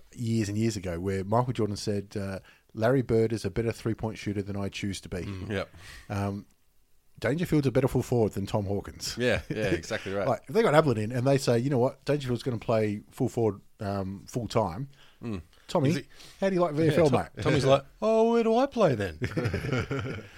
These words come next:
Speaker 1: Two
Speaker 3: You're
Speaker 1: full
Speaker 3: st-,
Speaker 1: forwards.
Speaker 3: <laughs> you're still full forward, mate. Just, uh,
Speaker 1: <laughs> V F L.
Speaker 2: <laughs> You just, you just lead it out from the goal square, square and keep on running.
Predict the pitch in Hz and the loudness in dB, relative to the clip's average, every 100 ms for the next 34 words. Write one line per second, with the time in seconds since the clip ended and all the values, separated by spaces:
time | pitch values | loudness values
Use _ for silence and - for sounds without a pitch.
0 | - - - 214 - 277 254 311 370 208 | -20 -4 2 4 6 4 6 8 8 6
1 | 143 - 117 104 156 170 175 139 160 143 | 2 -2 -2 2 4 4 4 4 6 6
2 | 123 185 - 165 - 147 135 135 127 - | 8 6 6 4 4 4 6 6 4 2
3 | 135 - - 113 165 151 156 110 76 - | -4 -8 -2 6 8 8 6 4 2 -2
4 | - 110 165 - - - - 147 - 123 | -2 0 -2 -4 -6 -6 -2 -2 -2 -6
5 | 151 127 170 117 147 180 185 160 143 135 | -4 -2 0 2 0 2 2 0 2 2
6 | 147 110 110 123 - - 101 98 139 139 | 2 2 2 0 -4 -2 0 0 0 2
7 | 143 127 104 | 4 4 2